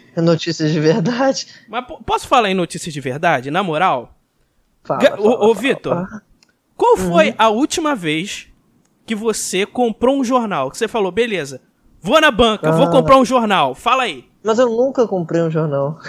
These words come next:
Speaker 2: Cara,
Speaker 1: Sem
Speaker 2: eu
Speaker 1: putaria. É porque, ó, meu avô comprava os jornais e deixava, eu lia, mas, tipo,
Speaker 2: Ah,
Speaker 1: eu nunca
Speaker 2: tá.
Speaker 1: comprei eu mesmo, entendeu? Sei
Speaker 2: Cara,
Speaker 1: lá,
Speaker 2: vo-,
Speaker 1: qual é
Speaker 2: eu
Speaker 1: o sentido da vida?
Speaker 2: E essa semana,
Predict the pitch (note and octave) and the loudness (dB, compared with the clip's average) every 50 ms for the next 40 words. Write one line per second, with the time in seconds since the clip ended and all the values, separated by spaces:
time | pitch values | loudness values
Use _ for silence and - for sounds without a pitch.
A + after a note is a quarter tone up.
0 | - - - _ _ _ - A4 G4 D#4 G#3 F3+ F3 - - F#3+ G3 - C#4+ A#3+ | -16 -16 -16 _ _ _ -4 0 0 2 2 0 -2 -2 -2 2 4 4 4 4
1 | E3+ D3+ G#3 F#3 E3+ D#3+ D#3+ D#3+ D#3 D3+ D#3 F3 _ - _ _ _ _ - G#4+ | 4 2 2 2 4 2 0 0 0 0 -2 -4 _ -16 _ _ _ _ -12 -12
2 | - _ - - F#3 F3+ F3+ G#3 G#3 G3+ - G#3+ G#3+ G#3 F3+ E3 D3+ C#3+ D3+ E3 | -12 _ -2 0 0 0 2 -2 -2 -2 0 0 2 2 2 2 0 -2 -2 -2
3 | F3 F3 E3+ D#3+ D#3+ F3 G3 F#3+ - A3 A3 G3+ F3+ F#3+ F#3 F#3+ G#3+ A3 G3+ F3+ | -2 0 0 -2 -2 -2 -4 -2 -2 -4 -6 -4 -2 0 2 2 2 2 0 -2
4 | E3 D#3 D#3 F#3 E3+ D#3+ D#3+ D#3+ D#3 D#3+ F3 F#3 G3+ F#3+ F3 E3 E3 E3 E3 D#3 | -4 -6 -8 -6 -6 -6 -6 -6 -6 -6 -6 -4 -6 -6 -8 -6 -8 -8 -6 -6
5 | F3+ F#3+ - - A#3 A#3 A#3 A3+ A3 F#3 F3 E3 D#3+ D#3+ F3 F#3+ G#3+ G#3+ G#3 G#3 | -6 -8 -6 -4 -2 0 0 0 -2 -2 -4 -4 -4 -4 -4 -4 -4 -4 -2 0
6 | G3 E3+ D#3 D3 D3 D3 C#3+ - - - _ - D3 C#3+ C#3+ F#3+ F3+ F#3 G3+ G#3 | -2 -2 -2 -2 -6 -6 -8 -10 -16 -18 _ -6 -4 -2 -2 0 0 0 2 2
7 | G#3+ G#3+ - G3+ E3 D#3 E3 D#3+ D#3 D3 D#3 D#3 D3+ D3 D#3 D#3+ D#3 D3+ D3 C#3+ | 0 2 2 0 2 2 0 0 0 0 -2 -2 0 0 0 0 2 2 0 0
8 | C#3 D3+ - _ _ _ _ _ _ _ _ _ - E3+ D#3 D#3 D#3 E3+ E3+ E3+ | -2 -4 -8 _ _ _ _ _ _ _ _ _ -10 -8 -6 -2 -2 -2 -2 -2
9 | - - - - _ _ _ _ _ _ _ _ _ - - G#4 G#4 - B3 C4+ | -6 -14 -20 -20 _ _ _ _ _ _ _ _ _ -4 2 4 6 6 6 6
10 | C#4+ B3+ F3+ A#3 A#3+ - - A3 A3+ A3+ A3 A3 G#3+ G3 F3+ E3+ - F#3 F3+ E3 | 4 2 2 2 2 4 4 4 4 2 2 2 2 0 -2 -4 -6 -6 -4 0
11 | E3 D#3 D3+ D3+ D3+ D#3 D3 - C#3+ D3 D#3 _ _ _ _ _ E3+ F3+ F#3 F#3 | 0 -2 -2 -4 -10 -16 -16 -12 -14 -14 -14 _ _ _ _ _ -16 -14 -12 -10
12 | E3+ E3 F#3 - F3+ A3 - - B3 - - G#3+ F#3+ F3 F#3 A3+ C4+ B3+ F3 C3+ | -8 -8 -8 -4 -4 -4 -4 -4 -8 -4 -4 -2 -2 0 2 2 2 2 0 -2
13 | B2 A#2+ | -6 -8